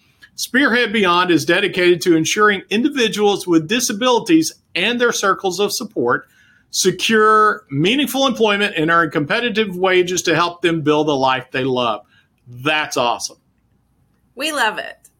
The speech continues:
Speaker 2: We think
Speaker 1: So,
Speaker 2: it's pretty fun.
Speaker 1: so how did you get into this? This is so very cool.
Speaker 2: Well, it's interesting. It was a long and winding road.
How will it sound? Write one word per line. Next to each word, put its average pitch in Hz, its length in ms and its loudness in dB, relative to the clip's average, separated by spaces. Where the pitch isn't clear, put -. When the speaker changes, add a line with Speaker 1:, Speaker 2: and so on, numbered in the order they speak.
Speaker 2:
We 277 100 0
think 302 200 2
Speaker 1:
So, 226 100 0
Speaker 2:
it's 208 100 2
pretty 196 460 2
fun. 190 80 -2
Speaker 1:
so 190 1200 0
how 330 400 -2
did 302 300 2
you 226 180 0
get 160 460 0
into 143 420 -2
this? 113 680 -4
This 339 340 0
is 240 220 0
so 208 180 2
very 160 420 2
cool. 117 420 -8
Speaker 2:
Well, 330 300 2
it's 285 180 -4
interesting. 302 680 -6
It 247 80 -4
was 269 120 -4
a 262 60 -6
long 254 380 -4
and 262 100 -10
winding 240 420 -2
road. 214 460 -4